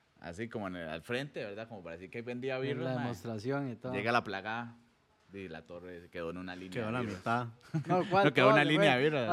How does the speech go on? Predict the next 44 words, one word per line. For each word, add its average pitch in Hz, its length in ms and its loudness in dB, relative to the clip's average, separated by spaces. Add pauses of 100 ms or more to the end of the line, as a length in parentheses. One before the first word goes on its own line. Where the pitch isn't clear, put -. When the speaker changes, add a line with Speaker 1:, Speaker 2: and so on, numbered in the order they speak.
Speaker 2:
Hasta 151 140 0
Speaker 1:
sí. 160 40 0
Speaker 2:
la 151 140 2
Fanta 185 400 2
uva, 202 380 8
Coca-Colita, 160 500 4 (120)
Speaker 3:
Mae, 175 120 0
qué - 60 -10
Speaker 2:
todo. 202 240 2
Speaker 3:
bárbaro. 165 760 -4
Yo 123 100 -2
me 143 60 2
acuerdo 175 240 -2
hace 170 180 -4
años, 190 320 -2
mae, 185 320 -2
andábamos 151 360 -2
en 151 80 -6
un 147 100 -6
paseo, 165 460 -4
mae, 165 240 -6
andábamos 135 300 -6
varios, 156 320 -6
mae. 160 220 -10 (1160)
Y, 123 120 -6
mae, 117 360 -2
este, 101 600 -8 (680)
y 123 140 -4
ya 110 100 -2
se 110 80 -8
estaba 127 200 -4
acabando 113 360 -6
la 110 80 -6
arena. 127 340 -10 (1400)
Entonces, 117 420 -4
mae, 123 300 2
güey, 117 160 2
yo 120 60 2
aquí 117 180 -4
la 120 100 0
vara, 131 320 0
y 113 220 -10
yo 98 100 -10
es-, 92 100 -16